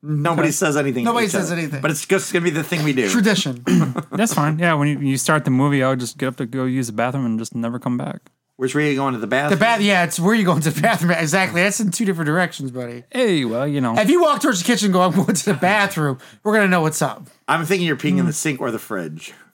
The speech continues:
Speaker 2: Or you've just gone
Speaker 1: Or
Speaker 2: home.
Speaker 1: just leave.
Speaker 2: Yeah.
Speaker 3: Eh, well, you never know.
Speaker 2: Oh, if you want, I can invite Sue and keep it going.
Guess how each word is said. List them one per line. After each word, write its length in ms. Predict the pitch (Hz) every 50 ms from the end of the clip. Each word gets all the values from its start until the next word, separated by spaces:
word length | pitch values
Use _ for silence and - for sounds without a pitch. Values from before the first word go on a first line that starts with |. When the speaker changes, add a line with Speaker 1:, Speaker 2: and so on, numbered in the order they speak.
| _ _ _ _ _
Speaker 2:
Or 120 | 214 226
you've 160 | 214 175 180 156
just 220 | - 165 - -
gone 180 | 143 143 135 123
Speaker 1:
Or 120 | 135 127
Speaker 2:
home. 60 | 127
Speaker 1:
just 200 | - 101 - -
leave. 220 | 90 80 73 60 - _ _ _ -
Speaker 2:
Yeah. 240 | 170 - - - 127 - _ _ _ _ _ _ _ _ _ _ _ _ -
Speaker 3:
Eh, 220 | 285 262 262 240 180 -
well, 160 | 175 160 165
you 100 | 165 160
never 180 | 170 185 185 202
know. 280 | 220 226 214 208 185 - _ _ _ _ _ _ _ _ _ _ _ _ _ _
Speaker 2:
Oh, 240 | 127 120 117 - - -
if 120 | 170 147
you 100 | 185 180
want, 160 | 185 214 196
I 80 | 156 147
can 120 | 143 151
invite 260 | 147 135 143 135 131
Sue 240 | - - - 175 156
and 100 | 139 131
keep 200 | 127 - 143 120
it 80 | 131 117
going. 420 | 135 139 139 127 123 135 147 135